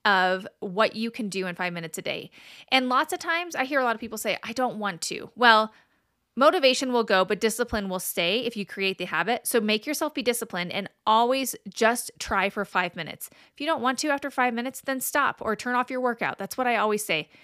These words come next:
But most of the time I find that if you start, you're gonna be willing to finish, because sometimes it's just the getting started that's the hardest part. Number five, find a program that works for you. There's lots of programs on YouTube. I have, uh,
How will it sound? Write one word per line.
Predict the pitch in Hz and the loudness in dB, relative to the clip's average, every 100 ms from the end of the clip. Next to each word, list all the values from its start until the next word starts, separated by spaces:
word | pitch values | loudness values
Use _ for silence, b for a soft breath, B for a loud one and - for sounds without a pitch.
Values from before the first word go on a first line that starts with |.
| B B - | B B -8
But | 226 | 2
most | 277 311 | 2 2
of | 302 | 0
the | |
time | 294 247 | 0 0
I | 220 | 0
find | 208 165 180 | 2 0 0
that | 180 | -4
if | - | -4
you | 269 | -2
start, | 294 - 262 285 - b | 0 4 4 4 -2 b
you're | - 196 | -6 -2
gonna | 202 | -2
be | 202 208 | -2 0
willing | 196 190 | 0 -2
to | 180 | -4
finish, | - 165 160 | -4 -4 -6
because | - 190 185 | -8 -8 -6
sometimes | 220 208 214 214 | -6 -4 -4 -4
it's | - - | -6 -4
just | - 196 - | 0 -2 -2
the | 208 | -4
getting | 190 185 | -4 -4
started | 180 170 160 160 | -6 -4 -4 -4
that's | - 165 | -8 -10
the | - | -8
hardest | - - 170 - | -8 -8 -10 -10
part. | - - _ _ - B B B | -10 -10 _ _ -20 B B B
Number | 285 339 349 | 2 4 4
five, | 190 180 | 4 2
find | - 226 247 | 4 4 4
a | |
program | 262 311 359 233 151 208 | 4 2 4 0 0 -2
that | 165 | 0
works | 220 202 | 0 -2
for | - | -4
you. | 196 165 | -4 -2
There's | 175 202 | -2 2
lots | 226 233 | 2 2
of | 254 - | 2 0
programs | 233 240 226 | 0 0 0
on | 196 190 | -2 -2
YouTube. | 285 294 302 285 240 B B - | -2 -4 -4 -4 -6 B B 2
I | 220 220 226 | 4 6 6
have, | 220 226 | 4 2
uh, | 196 | 0